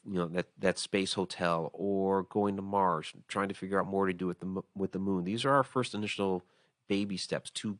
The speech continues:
getting there, because we are eventually going to have to do it. So basically, yeah, at the beginning of the solar system, things were hotter, it cooled off a little bit. So,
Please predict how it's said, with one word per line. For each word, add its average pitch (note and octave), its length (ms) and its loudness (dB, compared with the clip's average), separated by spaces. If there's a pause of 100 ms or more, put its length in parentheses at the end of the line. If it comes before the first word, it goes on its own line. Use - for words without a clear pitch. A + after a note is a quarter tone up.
getting F#2+ 360 -2
there, D2+ 180 -6
because G2 240 -8
we G#2 100 0
are A2 160 8
eventually G2 360 0
going E2+ 200 -4
to D#2 60 -12
have D#2 200 -14
to - 60 -20
do D#2+ 160 -8
it. C#2+ 100 -10
So E2+ 200 0
basically, C3+ 580 0 (1000)
yeah, G#2 100 4
at G2 180 2
the A#2+ 60 -2
beginning G#2 440 2
of F#2+ 380 6
the F2+ 80 -6
solar B2+ 300 4
system, B2+ 460 -2 (440)
things G2 240 0
were F#2 140 2
hotter, A2+ 480 6
it G2 80 -2
cooled F2+ 320 0
off A2+ 260 6
a G2+ 60 -4
little G#2 240 2
bit. A2 160 -2
So, F#2 220 -4